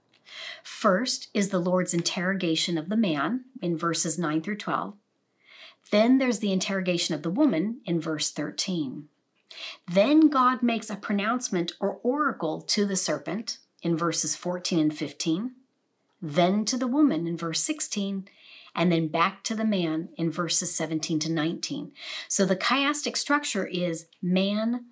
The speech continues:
woman, serpent, woman, man. The center of the arrangement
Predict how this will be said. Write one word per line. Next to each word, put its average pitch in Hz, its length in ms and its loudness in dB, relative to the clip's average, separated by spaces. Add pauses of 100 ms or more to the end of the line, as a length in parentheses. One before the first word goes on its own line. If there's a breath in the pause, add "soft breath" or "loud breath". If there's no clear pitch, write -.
(260)
woman, 185 640 2
serpent, 294 800 2 (200)
woman, 160 640 0 (340)
man. 151 600 -4 (720 loud breath)
The 185 80 4
center - 560 4
of 220 180 0
the 202 140 0
arrangement 180 540 0